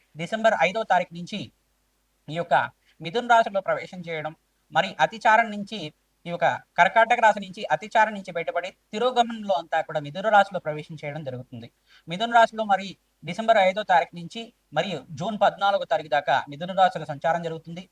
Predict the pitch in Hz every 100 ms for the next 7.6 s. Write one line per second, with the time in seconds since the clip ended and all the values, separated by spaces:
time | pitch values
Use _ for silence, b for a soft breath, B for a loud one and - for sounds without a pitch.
0 | _ _ - 165 277 302 226 _ _ _
1 | _ _ _ - 220 - 269 262 240 214
2 | 208 185 185 185 185 170 180 156 156 180
3 | 202 175 175 165 156 175 156 - _ _
4 | - 180 170 139 143 147 190 190 190 180
5 | 170 156 - _ _ _ 151 156 139 123
6 | 165 196 190 175 147 196 - 170 170 139
7 | 139 - 131 123 117 117